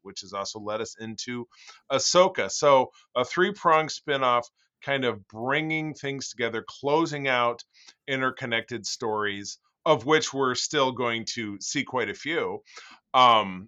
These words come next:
and we'll be talking about the Ahsoka trailer in a moment, because there's some groundbreaking stuff there that's gonna, uh, you know, kinda, you know, rock, rock your socks off. I'm in consensus with you. Uh, you know, this is gonna be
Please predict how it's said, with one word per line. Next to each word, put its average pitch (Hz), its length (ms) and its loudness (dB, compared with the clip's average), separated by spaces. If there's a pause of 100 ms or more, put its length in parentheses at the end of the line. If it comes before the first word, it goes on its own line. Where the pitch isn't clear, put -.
and 151 160 0
we'll 127 120 -2
be 123 100 -2
talking 135 240 0
about 110 160 -2
the 110 80 -12
Ahsoka 104 320 -10
trailer 98 340 -10
in 90 60 -14
a 90 40 -14
moment, 98 360 -6
because 87 300 -14
there's 101 200 -10
some 87 300 -14
groundbreaking 101 720 -4
stuff - 240 -10
there 104 100 -8
that's 92 140 -12
gonna, 92 300 -12 (420)
uh, 82 380 -4 (580)
you 127 80 -8
know, 101 240 -4
kinda, 107 260 -2 (200)
you 139 120 -2
know, 113 120 0
rock, 135 460 4
rock 131 280 4
your 127 80 -6
socks 127 260 -2
off. 127 140 0 (340)
I'm 196 460 8
in 143 320 -2
consensus 131 580 -6
with 113 160 -8
you. 123 440 0
Uh, 98 560 4
you 107 100 -8
know, 104 160 0
this 147 280 -6
is 123 100 -10
gonna 117 240 -2
be 104 420 -4